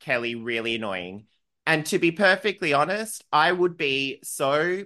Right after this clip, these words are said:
put off if some person kept being, "I can't stop looking at your crotch. Look how pink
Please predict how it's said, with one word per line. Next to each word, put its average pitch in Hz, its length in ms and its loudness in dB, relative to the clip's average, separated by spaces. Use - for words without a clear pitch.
put 175 220 -6
off 120 360 0
if 113 140 -10
some 131 300 0
person 135 320 -4
kept 123 260 -6
being, 113 540 -2
"I 175 120 2
can't 214 280 6
stop 196 180 2
looking 196 260 -4
at 185 120 0
your 156 140 -6
crotch. 185 440 2
Look 202 180 -4
how 208 320 2
pink 196 420 -6